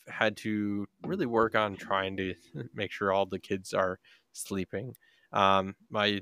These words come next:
nine-month-old Eleonora here, uh, s-, has been struggling to sleep, uh,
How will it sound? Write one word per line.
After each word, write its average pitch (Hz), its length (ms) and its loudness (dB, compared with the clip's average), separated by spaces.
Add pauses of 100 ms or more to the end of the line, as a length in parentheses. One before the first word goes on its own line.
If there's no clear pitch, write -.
nine-month-old 107 760 2 (320)
Eleonora 117 600 4
here, 107 400 0 (480)
uh, 98 280 -10
s-, - 260 -14
has 104 380 -2
been 107 220 -2
struggling 101 480 0
to 90 100 -6
sleep, - 440 -4 (300)
uh, 95 200 -4